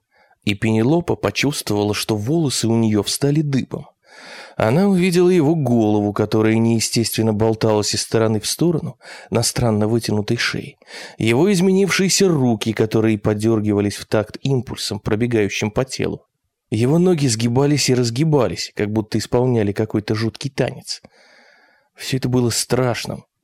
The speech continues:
но все-таки наиболее жуткие изменения претерпевало его лицо. Вначале он все еще был похож на себя – но лицо росло и расширялось таким образом, что основные черты его внешности оставались пока узнаваемыми.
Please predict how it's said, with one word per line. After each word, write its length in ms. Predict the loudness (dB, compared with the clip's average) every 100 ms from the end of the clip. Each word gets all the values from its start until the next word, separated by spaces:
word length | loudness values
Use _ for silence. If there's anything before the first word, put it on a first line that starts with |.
| _ -6
но 80 | -4
все-таки 380 | -2 -4 -2
наиболее 600 | 0 0 0 2 2 2 0
жуткие 440 | -2 -4 -4 -2
изменения 600 | 0 -2 -2 -6 -12 -16 -20 -20 -20 -6
претерпевало 720 | -4 -2 -2 0 0 2 2
его 280 | 2 2 2
лицо. 480 | 0 -2 -6 -8 -12 _ _ _ _ -6
Вначале 580 | 0 0 2 2 2 2
он 100 | 2
все 180 | 2 2
еще 280 | 2 2
был 200 | 2 0
похож 400 | 0 0 0 -2
на 80 | -2
себя – 400 | -4 -4 -6 -10 _ _ -20 -20 -10
но 120 | -4
лицо 320 | -2 -2 0 0
росло 400 | 0 0 2 2
и 40 |
расширялось 720 | 2 0 0 2 2 2 0
таким 340 | -2 0 0
образом, 480 | 0 0 -2 -4 -14 _ -20 -20 -14
что 240 | -4 -2
основные 520 | 0 2 2 2 2
черты 360 | 2 0 -2 -8
его 240 | -4 -2
внешности 640 | -2 -2 -4 -8 -10 -12 -14 -20 -18 -8
оставались 580 | -6 -2 0 2 0 0
пока 320 | -2 2 2
узнаваемыми. 840 | 2 2 2 2 -2 -6 -12 -18